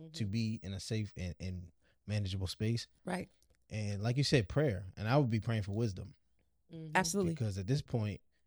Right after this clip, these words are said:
Speaker 1: you need, you need, you need probably something that is going to keep you in this season.
Speaker 3: Right.
Speaker 1: But also they need to be working on their gifts and talents
Speaker 3: Facts.
Speaker 1: and maximizing the time that they have. And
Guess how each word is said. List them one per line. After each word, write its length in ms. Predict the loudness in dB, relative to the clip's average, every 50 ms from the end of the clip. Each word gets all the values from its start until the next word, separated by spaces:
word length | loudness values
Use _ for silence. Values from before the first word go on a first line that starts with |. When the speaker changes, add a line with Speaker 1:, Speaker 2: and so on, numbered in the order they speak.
| _ _ _ _ -8
Speaker 1:
you 180 | -4 -2 0 2
need, 480 | 2 2 4 4 4 4 4 2 0 -2 -6
you 140 | -6 -4 -2
need, 380 | 0 0 2 2 2 0 0 -4 _ _ _ _ _ _ _ _ _ _
you 160 | -8 -4 -2 0
need 380 | 0 0 2 2 0 0 -2 -4 -8 _ _
probably 360 | 4 6 8 8 8 6 2
something 420 | 2 4 2 2 2 2 2 2 2
that 120 | 0 0
is 140 | -2 -4 -4
going 220 | -2 -2 -2 -2 -2
to 220 | -2 -4 -4 -4 -6 -4
keep 280 | -2 -2 -2 -2 -2 -2
you 160 | -2 -2 0
in 60 | 2
this 140 | 2 0 0
season. 360 | 0 -2 -2 -2 -2 -4 -6 -8 -10 -4 0
Speaker 3:
Right. 220 | 0 2 2 0
Speaker 1:
But 140 | -2 0 2
also 280 | 2 4 2 2 0 0
they 140 | 0 2 2
need 160 | 2 2 2 0
to 40 |
be 120 | 0 -2 -2
working 360 | 0 -2 -2 -2 -2 -4 -4
on 100 | -4 -4
their 80 | -4 -4
gifts 220 | -4 -6 -6 -8
and 100 | -10 -10
talents 480 | -8 -8 -8 -8 -8 -10 -12 -16 -18 -18 -16 -8 -2 2
Speaker 3:
Facts. 280 | 4 4 4 2 2 2
Speaker 1:
and 80 | 4
maximizing 760 | 4 4 4 2 0 0 0 0 0 0 -2 -2 -4 -4 -4 -6
the 60 | -6
time 300 | -6 -6 -4 -4 -4 -4
that 120 | -4 -6 -6
they 100 | -6 -6
have. 480 | -4 -4 -4 -4 -4 -4 -6 -8 -10 -16 _ _ _ _ _ _ _ _ _ _ -6
And 440 | -4 -2 -2 -2 -2 -2 -4 -6